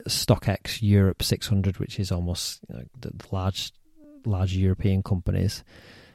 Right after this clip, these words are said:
I've still got my large investment in the iShares Clean Energy Index, but also Tesla's become a huge part of my portfolio as well, because the share price has just continued to go up. So that's sort of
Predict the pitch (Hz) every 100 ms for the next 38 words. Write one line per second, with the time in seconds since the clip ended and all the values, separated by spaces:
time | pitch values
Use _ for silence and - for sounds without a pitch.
0 | - - - 117 110 104 98 101 98 101
1 | 101 98 95 - 95 95 98 95 92 92
2 | - - 101 101 - 95 92 92 - -
3 | - 95 92 95 92 92 87 - 98 92
4 | 120 - - - - - 123 123 120 117
5 | - - 139 113 107 113 - 110 101 110
6 | 104 107 95 101 - 101 90 104 101 95
7 | 95 123 107 95 - 92 98 - 104 -
8 | 98 95 98 - - 98 - 98 92 -
9 | 95 98 101 - 117 - - 135 104